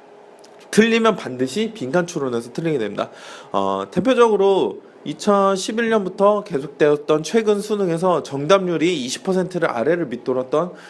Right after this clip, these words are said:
최악의 정답률을 기록했던 문제들도 모두 빈칸 추론 문제가, 빈칸 추론 문제에서 나왔었죠. 네. 여러분들도 그 악몽 같은 시간을 떠올리는 학생들이 많이 있을 거예요.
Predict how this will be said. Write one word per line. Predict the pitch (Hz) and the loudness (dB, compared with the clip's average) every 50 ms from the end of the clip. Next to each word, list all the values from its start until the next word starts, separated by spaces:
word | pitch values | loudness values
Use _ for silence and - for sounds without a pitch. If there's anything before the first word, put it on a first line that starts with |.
| - - | -20 -4
최악의 | - - 240 233 233 226 | 2 2 4 4 4 2
정답률을 | - 185 175 - 180 156 165 170 170 175 156 156 | -2 -4 -4 -4 -2 -2 -2 -2 0 0 0 -2
기록했던 | 139 - 135 127 - 151 143 - 135 120 | -2 -4 -4 -4 -2 -2 -2 -2 -4 -6
문제들도 | 117 110 110 113 113 110 113 123 151 185 214 220 - - - - - | -6 -4 -4 -4 -4 -4 -4 -2 -2 -2 -2 -2 -6 -12 -20 -16 -12
모두 | - 127 131 156 170 165 | -10 -6 -4 -4 -4 -4
빈칸 | 165 135 120 151 156 156 | -6 -6 -4 -2 -2 -2
추론 | - - 147 147 139 127 | -4 -4 -4 -4 -4 -4
문제가, | 107 104 101 107 107 107 131 165 196 - - - - - - - - - - | -6 -4 -2 -2 0 0 0 -2 -4 -6 -12 -20 -20 -20 -20 -20 -20 -20 -12
빈칸 | - 131 123 139 160 175 170 160 | -8 -8 -4 -2 -2 -2 -2 -4
추론 | - - 151 151 131 | -6 -6 -6 -4 -4
문제에서 | 110 104 104 104 104 104 110 143 160 165 151 113 | -6 -6 -4 -4 -4 -2 -2 -2 -4 -4 -4 -4
나왔었죠. | 98 107 110 117 135 147 143 - 110 - - - 95 - - - - - | -4 -2 -2 -2 -4 -6 -6 -8 -12 -12 -12 -14 -14 -14 -16 -20 -18 -16
네. | - - - - - - - - - - - - - - | -16 -16 -16 -20 -20 -20 -20 -20 -20 -18 -16 -12 -6 -2
여러분들도 | 117 113 123 123 127 120 120 110 113 110 | -2 0 0 0 -2 -4 -4 -4 -4 -4
그 | - - | -4 -2
악몽 | 113 110 110 120 139 151 160 | -2 -2 -2 -2 -2 0 0
같은 | 165 165 160 165 160 | 0 0 0 -2 -6
시간을 | 143 - - 135 127 123 131 131 127 | -8 -4 -2 -2 -2 -2 -2 -2 -2
떠올리는 | 175 185 190 190 185 175 160 | 0 0 0 0 0 -2 -2
학생들이 | 147 139 139 - 147 135 127 127 123 | -4 -6 -4 -4 -4 -2 -2 -4 -4
많이 | 113 107 113 110 113 | -4 -6 -6 -4 -4
있을 | 120 117 - 110 - | -4 -6 -6 -8 -8
거예요. | - - - | -8 -10 -10